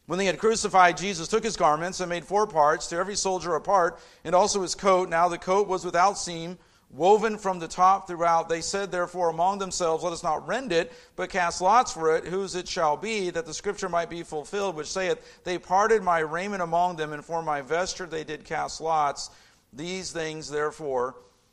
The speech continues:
the soldiers did." So the soldiers, it was customary for the soldiers, the executioners, apparently because it's referenced there that they made four parts, that there were the four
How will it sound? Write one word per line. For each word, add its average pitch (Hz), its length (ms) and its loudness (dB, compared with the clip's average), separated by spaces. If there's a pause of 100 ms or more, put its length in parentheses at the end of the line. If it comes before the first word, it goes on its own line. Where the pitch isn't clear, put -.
(320)
the 127 100 -10
soldiers 120 800 -8 (280)
did." 117 440 -6 (640)
So 170 100 -6
the 160 100 -6
soldiers, 196 680 2
it 180 60 -6
was 160 120 -8
customary 185 720 -2
for 165 640 0
the 147 120 -12
soldiers, 170 460 -4
the 160 140 -4
executioners, 175 1000 -6
apparently 175 540 -6 (240)
because 165 400 -4
it's - 260 -12 (480)
referenced 165 520 0
there 165 280 2
that 151 120 -8
they 156 120 -2
made 156 200 -6
four 175 240 0
parts, 160 540 2
that 147 140 -12
there 156 100 -4
were 147 140 -6
the 135 160 -4
four 175 600 0